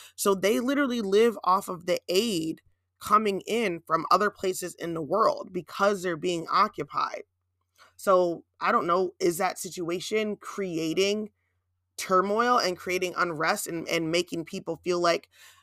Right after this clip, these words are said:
"Oh, shit, I don't have, like, I might as well do some crime because what else do I have?"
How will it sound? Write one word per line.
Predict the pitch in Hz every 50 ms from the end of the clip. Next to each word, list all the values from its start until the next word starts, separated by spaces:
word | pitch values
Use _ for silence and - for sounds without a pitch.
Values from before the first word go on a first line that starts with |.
| _ _ _ _ _ _ _ _ -
"Oh, | -
shit, | 208 - - - 190 175 156 143 139 -
I | 160 196
don't | 254 247 214
have, | 185 196 190 185 180 185
like, | 185 175 170 170 - -
I | 160 180
might | 208 220 208 220 247
as | 262 226
well | 254 240 233
do | 208 226 214
some | - 208 196
crime | 185 - 196 175 175 165 165 170 180
because | 165 - - 185 170 170
what | 190 185
else | 196 220 -
do | - 190
I | 160 156
have?" | 156 143 147 - - 127